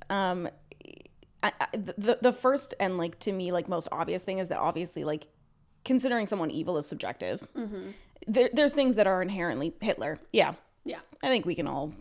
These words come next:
Speaker 1: kind of agree at this point, like, we're at a good place with that, you know?
Speaker 2: <laughs> Yeah.
Speaker 1: <laughs> We can all kind of, like, hold hands on that one. Um, but I think there are a lot of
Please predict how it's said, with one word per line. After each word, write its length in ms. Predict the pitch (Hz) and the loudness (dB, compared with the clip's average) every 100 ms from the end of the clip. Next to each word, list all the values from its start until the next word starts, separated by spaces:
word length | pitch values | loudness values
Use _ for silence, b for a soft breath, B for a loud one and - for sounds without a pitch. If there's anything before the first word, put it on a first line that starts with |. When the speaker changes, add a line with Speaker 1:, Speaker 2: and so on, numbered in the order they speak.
| - - | -18 -12
Speaker 1:
kind 200 | - - | -10 -6
of 80 | |
agree 260 | 185 180 170 | -6 -2 0
at 120 | 185 | 0
this 120 | 185 - | -2 -4
point, 380 | 208 170 160 - | -2 -2 -2 -4
like, 220 | 139 123 | -4 -2
we're 140 | 151 151 | -2 -2
at 100 | 143 | -2
a 40 | |
good 200 | 151 - | -4 -2
place 260 | 226 180 - | 0 0 -2
with 140 | 190 | 0
that, 400 | 185 180 - - - | 2 4 2 -6 0
you 180 | 285 175 | 2 2
know? 240 | 131 294 - | 4 2 4
Speaker 2:
<laughs> 40 | |
Yeah. 400 | 269 285 269 - - - | 4 6 6 4 -2 -12
Speaker 1:
<laughs> 160 | - 247 | -6 -2
We 100 | 247 | 2
can 160 | 240 | 4
all 180 | 202 185 | 4 4
kind 200 | 185 156 | 2 0
of, 80 | 160 | 0
like, 140 | 175 | 0
hold 200 | 214 - | 0 0
hands 220 | 175 165 | -2 -2
on 100 | 156 127 | -4 -4
that 160 | - | -4
one. 220 | 123 147 B B B - | -4 -4 B B B -2
Um, 400 | 190 170 110 - _ _ - - _ | 0 0 -4 -8 _ _ -16 -16 _
but 420 | 254 180 160 - - | 6 8 4 0 0
I 80 | 214 | 2
think 220 | 220 240 | 2 2
there 260 | 220 208 - | 2 2 4
are 180 | 202 196 | 4 4
a 60 | |
lot 260 | 185 180 175 | 4 2 2
of 200 | 165 | 0